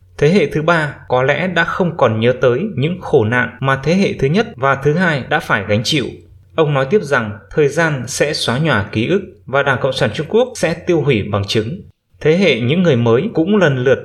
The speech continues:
nối tiếp nhau trên các kênh truyền thông và các vấn đề trước đây sẽ không còn được nhắc lại. Như vậy, Đảng Cộng sản Trung Quốc có thể tiêu diêu ngoài vòng pháp luật và thoát khỏi sự trừng phạt. Ông nói rằng mình đã đến Hoa Kỳ vận động hành lang trước khi luật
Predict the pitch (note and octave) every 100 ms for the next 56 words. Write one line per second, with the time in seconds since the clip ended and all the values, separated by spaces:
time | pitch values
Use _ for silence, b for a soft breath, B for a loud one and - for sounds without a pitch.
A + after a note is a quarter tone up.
0 | - A#2+ A#2+ - A3 E3 D#3 C3+ - -
1 | B2 - F3 - C3+ G2+ G#2 G#2+ B2 G#2
2 | - _ _ B2+ B2+ B2+ G3+ D#3 E3 E3
3 | - F#3 D#3+ D3 A2+ - F#3+ - F#3+ -
4 | B2 G#2+ G#2+ A#2+ E3 D3 A#2 - - _
5 | _ - E3+ D#3 - - A#2+ C3 B2 A#2
6 | D3+ D3+ A#3 A#3 G#3 G#3 B2 - G3+ F#3
7 | C#3+ F#3 F#3+ C#3+ A#2+ B2+ G#2 A2+ G2 F#2+
8 | F3+ D#3+ - A2+ A#2 G2+ G3 G3 A#2+ F#2
9 | - - G#2 A#2 G2 A2 G2 - _ _
10 | _ _ - D#3 C#3 C3+ D#3 B2+ G#2+ -
11 | D3 C3+ C#3+ D3 C#3+ E3+ F3+ - C3+ G#2+
12 | B2 B2+ C3+ - G#2+ B2+ A2+ C3+ C#3 A#2
13 | - G#3+ A3 E3+ B2+